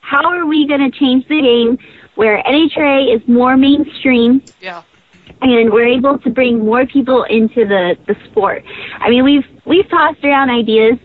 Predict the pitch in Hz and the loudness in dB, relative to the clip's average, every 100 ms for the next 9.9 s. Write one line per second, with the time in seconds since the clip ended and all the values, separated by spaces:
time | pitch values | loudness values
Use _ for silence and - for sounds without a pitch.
0 | - 233 247 226 226 233 262 233 214 202 | -4 -4 -2 0 0 0 0 -2 -2 -2
1 | 202 - - - - _ - - 285 294 | -4 -8 -20 -20 -20 _ -6 -2 0 0
2 | - 277 370 - - _ - - _ - | 0 0 -2 -2 -14 _ -20 -20 _ -20
3 | - 269 330 320 311 381 415 508 285 - | -4 0 2 0 -2 0 2 2 -2 -4
4 | - _ _ _ _ 277 359 - 349 349 | -16 _ _ _ _ -4 -4 -4 -4 -2
5 | 339 349 359 285 262 247 240 233 240 311 | -2 0 0 0 -2 0 -2 -2 -2 -2
6 | 294 302 285 233 233 320 392 392 262 262 | 0 0 0 0 0 2 2 0 0 -2
7 | 285 269 240 214 - 302 285 277 262 - | -2 -2 -2 -2 -2 0 0 -2 -2 -10
8 | - - 294 294 311 330 240 277 294 285 | -8 -4 -2 -2 -2 -2 -2 -2 0 2
9 | 285 233 269 294 247 - 226 196 190 | 2 0 -2 0 -4 -2 -2 0 -2